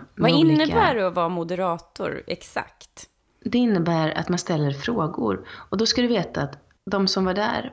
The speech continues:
Speaker 2: var professorer i försvar, typ Carl Bildt.
Speaker 1: Mm.
Speaker 2: Ehm, ehm,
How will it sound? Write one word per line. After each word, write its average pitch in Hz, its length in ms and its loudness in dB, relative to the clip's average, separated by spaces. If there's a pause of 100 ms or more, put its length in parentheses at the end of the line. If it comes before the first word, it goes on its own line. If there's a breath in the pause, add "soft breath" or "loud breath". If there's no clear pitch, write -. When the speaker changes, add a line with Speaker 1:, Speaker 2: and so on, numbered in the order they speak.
(120)
Speaker 2:
var 165 220 0
professorer 156 760 -2
i 143 120 0
försvar, 151 560 -2
typ 165 280 -4
Carl 156 280 -2
Bildt. 147 560 -4
Speaker 1:
Mm. 180 460 -4
Speaker 2:
Ehm, 147 720 0 (480)
ehm, 147 420 0